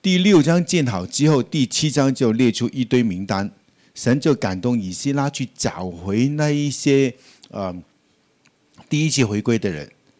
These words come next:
所罗-，跟所罗巴伯回去的人。那所以等于第六章在重建城墙，这个是，呃，看得见的物质界的城墙。重建完城墙之后呢，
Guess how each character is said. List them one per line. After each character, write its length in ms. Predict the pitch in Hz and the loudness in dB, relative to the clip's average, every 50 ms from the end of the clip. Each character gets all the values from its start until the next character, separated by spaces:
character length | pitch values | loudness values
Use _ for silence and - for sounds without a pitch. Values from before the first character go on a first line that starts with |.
| _ _ _ | _ _ _
所 200 | - - 104 95 | -6 -4 -2 -2
罗-， 100 | 92 98 | -2 -2
跟 180 | - 147 151 156 | -2 -2 -2 -2
所 180 | 139 - - 95 | -2 -2 -2 0
罗 100 | 95 104 | 0 0
巴 200 | - 127 123 123 | 0 0 -2 -2
伯 140 | - 107 | -2 -4
回 200 | 98 87 92 87 | -6 -4 -6 -6
去 160 | 95 - - 110 | -6 -6 -8 -10
的 120 | - 85 | -10 -10
人。 160 | 78 73 67 - _ _ _ _ _ _ - - - - - _ | -12 -12 -14 -18 _ _ _ _ _ _ -20 -20 -20 -20 -20 _
那 120 | _ 208 208 | _ 0 2
所 160 | - - 220 | 4 4 4
以 60 | 208 | 4
等 200 | 185 - 123 107 | 4 2 -2 0
于 220 | 104 117 147 185 185 | 0 2 2 0 0
第 280 | - - - 175 160 | -2 -2 0 0 0
六 300 | 156 160 190 190 165 131 | 2 4 6 6 6 6
章 240 | 120 - 151 156 160 | 6 2 0 0 0
在 200 | 147 - 139 107 | 2 2 0 0
重 360 | - - - - 92 95 110 | 0 -4 -6 -6 -4 -4 -4
建 240 | 110 - 143 120 95 | 0 2 0 0 0
城 220 | - - 92 85 | -2 -6 -8 -8
墙， 260 | 85 - 95 - 76 - _ _ _ _ _ _ - - _ _ | -8 -8 -10 -10 -12 -16 _ _ _ _ _ _ -20 -20 _ _
这 180 | - 180 185 180 | 0 2 2 4
个 140 | 151 147 | 4 2
是， 400 | 127 - - - 139 117 104 85 - _ _ _ _ _ | 2 2 2 2 2 2 2 0 -4 _ _ _ _ _
呃， 340 | - 95 87 73 69 69 - _ _ _ _ _ | -14 -12 -10 -10 -10 -12 -16 _ _ _ _ _
看 240 | - - - 180 135 | -8 -2 0 2 2
得 140 | 117 127 139 | 4 2 2
见 260 | 135 - 165 143 117 | 2 4 4 4 4
的 140 | 101 87 80 | 2 0 -4
物 240 | - 160 160 143 117 | -4 -2 0 0 0
质 180 | - - 101 | 0 -2 -8
界 180 | 104 101 139 123 | -4 0 0 0
的 120 | 87 82 | 0 -2
城 200 | 85 - 90 82 | -8 -8 -8 -10
墙。 240 | 76 - 87 73 62 - _ _ _ _ _ _ _ _ _ - - - - _ _ _ | -10 -10 -12 -12 -14 -16 _ _ _ _ _ _ _ _ _ -20 -20 -20 -20 _ _ _
重 240 | - 127 135 165 175 | -2 -2 0 0 2
建 200 | 208 214 196 165 | 4 4 4 6
完 160 | 143 139 156 | 4 2 2
城 220 | 151 - 131 139 | 2 2 0 0
墙 260 | 147 131 135 127 139 135 | 2 2 2 2 2 0
之 200 | - - 180 185 | 0 2 2 4
后 120 | 175 156 | 4 4
呢， 220 | 143 143 147 135 | 4 2 2 0